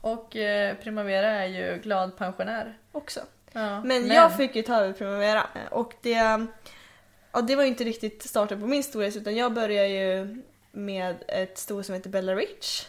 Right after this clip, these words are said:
Speaker 1: Ja.
Speaker 2: Och det var en jättesnäll, jättesnäll sto.
Speaker 1: Richfield sto.
Speaker 2: Ja. Så jag började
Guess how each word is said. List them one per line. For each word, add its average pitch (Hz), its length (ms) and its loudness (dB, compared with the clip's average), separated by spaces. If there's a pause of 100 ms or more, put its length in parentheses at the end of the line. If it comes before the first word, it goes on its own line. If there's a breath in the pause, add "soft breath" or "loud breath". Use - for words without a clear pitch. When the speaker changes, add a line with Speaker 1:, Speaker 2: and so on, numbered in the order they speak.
Speaker 1:
Ja. 214 340 -10
Speaker 2:
Och 220 140 -4
det 214 100 -2
var 190 220 2
en 185 200 -6
jättesnäll, 262 680 -4 (480)
jättesnäll 247 520 -2
sto. 247 240 0
Speaker 1:
Richfield 208 340 0
sto. 220 320 -4 (200)
Speaker 2:
Ja. 247 260 0 (760 loud breath)
Så - 140 0
jag 294 120 8
började 269 360 12